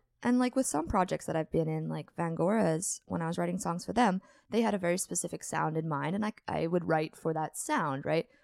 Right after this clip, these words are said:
Whereas with my own music, I try not to put any limits on that and just write whatever I want to.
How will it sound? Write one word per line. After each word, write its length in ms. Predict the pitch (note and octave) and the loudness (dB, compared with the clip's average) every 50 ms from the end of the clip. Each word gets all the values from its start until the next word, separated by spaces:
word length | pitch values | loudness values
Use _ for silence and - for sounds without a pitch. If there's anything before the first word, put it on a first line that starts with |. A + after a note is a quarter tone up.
| _ - | _ -2
Whereas 260 | - E3+ E3+ E3+ F#3 - _ _ _ _ - | 0 2 2 2 0 -4 _ _ _ _ -6
with 260 | - F#3 F3 - - | -2 -2 -2 -2 -2
my 160 | - F#3 E3 | -4 -4 -2
own 240 | - - F#3+ G#3 F#3 | 0 2 2 2 2
music, 280 | E3 D#3+ D#3 - D#3 - - | 2 0 0 -2 -4 -4 -4
I 60 | - | -6
try 180 | - - - | -4 -4 -2
not 220 | - G3+ - G3 - | -2 -2 -2 -4 -8
to 80 | - | -12
put 260 | - - - D#3+ - - _ _ _ _ _ _ _ - | -6 -2 -2 -2 -2 -4 _ _ _ _ _ _ _ -2
any 220 | E3+ E3+ E3 D#3+ | 0 0 2 2
limits 480 | D#3+ E3 F#3 A3+ G#3 E3+ - - - - - - | 2 4 6 6 6 4 2 -4 -10 -10 -6 -4
on 260 | D#3+ D#3+ D#3 D#3 D#3 D#3 | -2 -2 0 0 -2 -2
that 240 | D#3 D#3 D#3 D#3+ - | -2 -2 -2 -4 -4
and 140 | - D3 C#3+ | -4 -4 -4
just 200 | D3+ D#3 - - | -2 -4 -4 -2
write 200 | - D3 - - | -2 -4 -2 0
whatever 420 | D#3 D#3+ D#3 D3+ D3+ D3+ D3+ C#3+ - _ _ _ _ _ - | 0 0 0 0 -2 -2 -2 -2 -4 _ _ _ _ _ 2
I 60 | G#3+ | 4
want 240 | C#4 A4+ A#4 - - | 4 4 2 0 -2
to. 180 | - D#3 D3 | -2 -2 -2